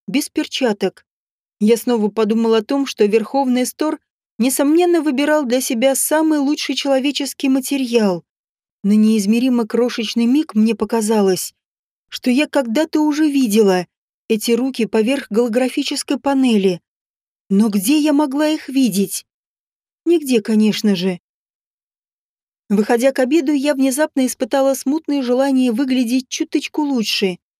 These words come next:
За отсутствием расчески долго сидела на краю кровати, разбирая спутанные пряди. Волосы, хоть и не длинные,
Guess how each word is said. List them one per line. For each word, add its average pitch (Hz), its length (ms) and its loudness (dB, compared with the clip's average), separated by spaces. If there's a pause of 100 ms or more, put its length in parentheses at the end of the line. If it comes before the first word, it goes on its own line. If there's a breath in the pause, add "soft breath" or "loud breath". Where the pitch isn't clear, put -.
(300)
За 214 180 2
отсутствием 226 560 -2
расчески 233 500 -2
долго 254 300 0
сидела 262 400 -2
на 262 100 0
краю 269 260 -2
кровати, 233 640 -2 (300)
разбирая 220 500 2
спутанные 247 500 -4
пряди. 190 500 0 (640)
Волосы, 233 480 0
хоть 220 240 -4
и 233 60 -2
не 240 120 0
длинные, 202 520 0